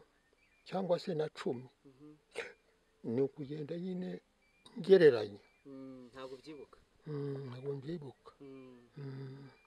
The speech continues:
Speaker 2: Mhm.
Speaker 1: Umugore arapfa, ngerageza gu-, gushaka undi. Ariko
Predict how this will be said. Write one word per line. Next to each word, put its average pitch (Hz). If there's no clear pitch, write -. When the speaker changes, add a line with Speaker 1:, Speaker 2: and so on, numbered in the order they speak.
Speaker 2:
Mhm. 139
Speaker 1:
Umugore 143
arapfa, 156
ngerageza 131
gu-, 135
gushaka -
undi. 156
Ariko 160